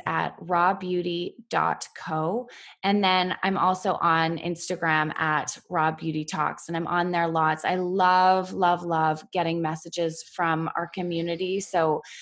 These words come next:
I would ask anybody who's listening right now to pop over there, send me a D M with your biggest aha moment from this interview? Because I love knowing sort of what resonates and what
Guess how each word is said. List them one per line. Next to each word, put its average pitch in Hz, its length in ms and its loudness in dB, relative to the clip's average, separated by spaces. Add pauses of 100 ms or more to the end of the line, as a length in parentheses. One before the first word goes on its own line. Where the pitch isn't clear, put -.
(320)
I 165 500 4 (200)
would 175 300 -2 (100)
ask 175 340 2
anybody 180 380 0
who's 175 160 -4
listening 175 320 -4
right 165 200 -4
now 165 420 0
to - 160 -14
pop 175 280 -4
over 170 240 0
there, 175 160 0
send 226 240 -2
me 285 140 0
a 302 60 -2
D 214 240 -2
M 175 260 2 (100)
with 170 240 0 (300)
your 170 300 -2 (160)
biggest 240 360 -2 (100)
aha 175 420 4
moment 127 480 -4
from 165 220 -4
this 160 180 -6
interview? 160 640 -8
Because - 240 -10
I 175 100 0
love 175 280 4
knowing 170 360 2
sort 165 200 -6
of 160 100 -6
what 165 200 0
resonates 156 680 -4
and 160 220 -2
what 151 220 0